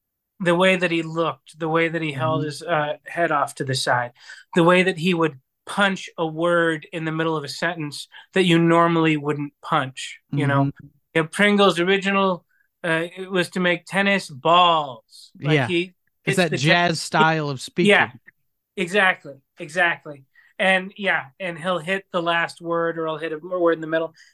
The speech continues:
Speaker 1: And so you can't just go up there and say one-liners without also saying it in an interesting fashion.
Speaker 2: Mm-hmm. Yeah, it's,
Speaker 1: Yeah.
Speaker 2: it's that, that other, it's,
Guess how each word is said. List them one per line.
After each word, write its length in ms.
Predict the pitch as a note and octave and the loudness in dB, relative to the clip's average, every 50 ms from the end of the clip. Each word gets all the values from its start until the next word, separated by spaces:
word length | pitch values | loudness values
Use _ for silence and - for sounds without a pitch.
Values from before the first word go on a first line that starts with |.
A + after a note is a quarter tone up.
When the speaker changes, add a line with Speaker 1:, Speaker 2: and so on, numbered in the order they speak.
| _ _ _ _ - | _ _ _ _ 0
Speaker 1:
And 260 | G3+ F#3+ F#3+ F3+ - | 2 2 2 0 0
so 260 | - G#3+ F#3+ F#3 F#3+ - | 0 2 2 2 2 0
you 100 | G#3 F#3+ | -4 -4
can't 260 | - - A#3 A#3 A3 | -2 0 0 0 0
just 200 | - G#3 E3+ - | -2 -6 -8 -4
go 160 | - G3 F3+ F#3 | 0 2 4 4
up 180 | F#3 F#3+ - | 4 4 2
there 300 | - F#3 F3 E3+ E3 C#3+ _ _ _ _ _ _ | 0 2 2 2 0 -4 _ _ _ _ _ _
and 200 | - F#3+ F#3 F3+ | -6 -6 -6 -6
say 420 | E3 - - G#3+ G3+ F#3+ F#3+ F3+ E3 | -6 -6 -2 0 2 2 2 0 0
one-liners 760 | D#3 E3 E3+ E3 E3 D#3+ E3 E3+ E3+ D#3+ D#3 D3+ - - _ _ _ _ _ - | -2 -2 -2 -2 0 0 0 0 0 -2 -4 -8 -12 -16 _ _ _ _ _ -8
without 460 | F3 D#3+ D#3+ G3 E3+ E3+ F3 - _ - | -6 -2 0 2 2 2 2 0 _ 0
also 540 | F#3 F#3 F#3 F3+ - G3 F3 D#3+ D#3 - _ _ | 2 2 2 0 -2 -4 -4 -4 -6 -8 _ _
saying 460 | - - - - G#3 F3 F3 E3+ E3+ | -20 -14 -8 -4 -2 0 0 0 -2
it 160 | E3 E3 - _ | -4 -6 -6 _
in 120 | F#3+ E3+ E3+ | -6 -4 -4
an 100 | F#3 F#3+ | -4 -4
interesting 560 | F#3 E3 D#3+ - - D3+ - - D#3 C#3 C3 | -6 -8 -6 -8 -10 -12 -10 -10 -8 -10 -6
fashion. 500 | - - D3 C#3 C#3+ C#3 C#3 - - - _ _ _ _ _ - | -2 0 0 2 0 0 -2 -6 -10 -12 _ _ _ _ _ -8
Speaker 2:
Mm-hmm. 380 | C#3 C#3+ C#3 B2+ D3 D#3+ E3+ F3+ F#3 _ _ _ _ _ _ _ _ _ | -4 -4 -2 0 0 0 0 -2 -4 _ _ _ _ _ _ _ _ _
Yeah, 220 | D#3 F3+ F3+ D#3 D3 | 0 0 0 2 0
it's, 120 | D#3 D#3 | 0 -2
Speaker 1:
Yeah. 160 | D3 C#3+ C#3+ C#3+ | -2 -2 -4 -4
Speaker 2:
it's 200 | D#3+ D3 - - | -4 -6 -8 -6
that, 300 | - E3+ D#3+ D#3+ D#3 - _ _ _ | -4 -2 0 0 -2 -4 _ _ _
that 260 | D#3+ D3+ D#3+ D#3 D3+ | -6 -2 0 0 0
other, 580 | C#3+ E3 F3+ F3 F3+ F3 E3+ D#3+ D#3 D3 C3+ - _ _ _ _ _ _ _ _ _ _ _ _ _ _ _ _ _ - | 2 2 2 2 2 2 2 2 0 -2 -4 -8 _ _ _ _ _ _ _ _ _ _ _ _ _ _ _ _ _ -8
it's, 160 | F3 D#3+ | -8 -8